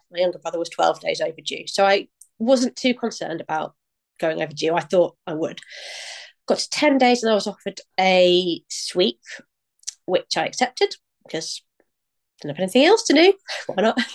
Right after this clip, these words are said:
see if that worked and have a baby? Didn't work. Then she said to me at that appointment, she was an amazing midwife, "Some women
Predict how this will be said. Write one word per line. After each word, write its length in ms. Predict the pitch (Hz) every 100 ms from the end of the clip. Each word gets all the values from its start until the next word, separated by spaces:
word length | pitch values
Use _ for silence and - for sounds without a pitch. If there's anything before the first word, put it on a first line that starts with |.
| -
see 240 | - -
if 140 | 254 262
that 180 | 269 277
worked 280 | 311 392
and 60 | 254
have 120 | 269
a 40 | 294
baby? 380 | 381 370 349 349 - - - - - _
Didn't 280 | - 156 127 - _
work. 440 | 170 165 170 - - _ _ _ - - - _ _
Then 760 | 170 175 175 175 180 208 214 202 - _ _ _
she 240 | - - 208
said 320 | - 262 262
to 120 | -
me 160 | 226 208
at 200 | 196 156
that 180 | 208 -
appointment, 680 | - 190 170 151 156 160 -
she 140 | -
was 80 | 143 _
an 100 | 240
amazing 800 | 240 254 262 262 254 240 180 175
midwife, 680 | 165 160 160 160 160 - - _ -
"Some 420 | - 302 330 277
women 460 | 196 170 175 226